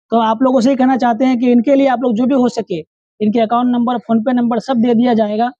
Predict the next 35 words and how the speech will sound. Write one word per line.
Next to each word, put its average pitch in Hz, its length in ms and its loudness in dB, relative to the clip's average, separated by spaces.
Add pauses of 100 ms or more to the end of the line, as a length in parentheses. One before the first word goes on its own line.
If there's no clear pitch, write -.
(280)
आप 226 120 -2
लोग 254 120 2
इस 254 160 4
video 226 300 2
को 262 160 0
ज़्यादा 233 280 0
से 233 120 -2
ज़्यादा 240 260 0
आगे 226 220 -2
share 254 220 -8
कर 233 140 -2
दें 240 140 -2 (560)
और 226 120 0
ताकि 240 280 0
मतलब 254 260 0
इनकी 262 200 0
जो 262 120 0
प्रॉब्लम 254 440 2
है 240 140 2
वो 254 120 -2
आप 226 200 -2
लोगों 262 180 -2
के 262 120 -8
ज़रिए 240 260 -2
से 269 120 -6
अल्लाह 233 220 0
तबारक 233 360 -2
व 240 60 -6
तआला 233 320 0 (440)
आपके 269 300 0
ज़रिए 262 260 2
से 277 140 -2
इनकी 254 220 -4
जो 247 120 -2
मुसीबत 254 360 -2